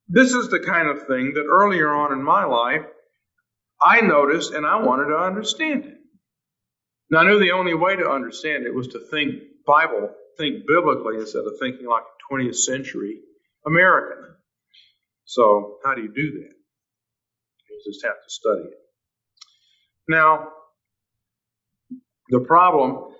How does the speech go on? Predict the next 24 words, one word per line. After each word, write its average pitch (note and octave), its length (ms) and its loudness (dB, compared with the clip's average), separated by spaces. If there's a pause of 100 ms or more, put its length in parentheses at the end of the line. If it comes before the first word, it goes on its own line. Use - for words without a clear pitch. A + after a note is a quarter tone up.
(280)
that A#2+ 260 -2 (600)
I B2 180 2
encountered A#2+ 720 -4
in A2 320 -10 (220)
a A#2 40 -2
lot B2+ 220 0
of G#2 200 -6
the G2 260 -10 (720)
reading C3+ 420 0
that A#2+ 100 -6
was A#2 200 -8
available C#3 680 -2
to - 140 -14
me B2+ 380 -6
at B2 120 -10
the G2+ 100 -14 (340)
time, A2+ 360 0 (120)
which A#2+ 180 -8
would B2+ 120 -4
have B2+ 80 -4
been B2+ 220 -10
thirty C3 260 0
years A2+ 320 -4
ago, F2+ 340 -8